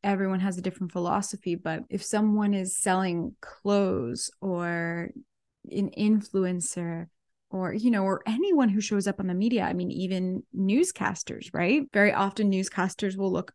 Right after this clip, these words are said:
a certain way. Part of their job is to look presentable and to look their best.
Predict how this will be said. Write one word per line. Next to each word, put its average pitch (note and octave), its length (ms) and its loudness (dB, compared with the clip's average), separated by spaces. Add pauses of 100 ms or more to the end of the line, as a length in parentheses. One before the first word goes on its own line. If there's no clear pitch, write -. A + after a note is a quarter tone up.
a G3+ 60 -8
certain - 400 -4
way. G#3 380 -2 (1300)
Part D4 240 4
of B4+ 140 8
their A4 180 6
job C#4 480 4 (960)
is C#4 220 2
to B3+ 340 4
look A3 320 2 (260)
presentable F3+ 920 0
and E3+ 220 -2
to - 120 -16
look F3 140 -6
their F3 100 -6
best. F#3 520 -2